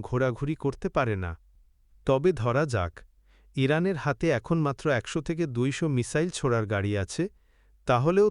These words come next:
তারা একসাথে অনেক মিসাইল ছুঁড়তে পারে। তাহলে করছে না কেন? কারণ একসাথে বড় হামলা চালাতে হলে অনেক পরিকল্পনা করতে হয়। প্রথমে ঘাঁটি থেকে গাড়িগুলো বের করতে হয়,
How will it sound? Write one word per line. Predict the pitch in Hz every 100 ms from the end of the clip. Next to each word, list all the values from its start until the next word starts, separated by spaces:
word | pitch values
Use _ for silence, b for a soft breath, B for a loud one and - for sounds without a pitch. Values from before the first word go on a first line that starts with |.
| -
তারা | 131 131
একসাথে | 123 - 135 - 160 190 _ _ _ _ -
অনেক | 135 196 -
মিসাইল | 147 - 147 170
ছুঁড়তে | - 131 - 113
পারে। | 101 92 87 - _ _ - -
তাহলে | 117 170 208
করছে | - 143 - 139
না | 110
কেন? | 98 92 139 - _ _ _ _
কারণ | - 123 180 165 104 _ _ -
একসাথে | 143 - 190 180 180
বড় | 135 160
হামলা | 160 165 165
চালাতে | - 123 127 135
হলে | 123 135 160
অনেক | 117 120 160
পরিকল্পনা | - 131 120 101 95 104 104
করতে | 104 - 113
হয়। | 95 85 - _ _ _ _ _ -
প্রথমে | 143 190 202 165
ঘাঁটি | 107 123 185
থেকে | 175 175 196
গাড়িগুলো | 139 117 127 147 170 180
বের | 117 127
করতে | - 127 - 110
হয়, | 92 101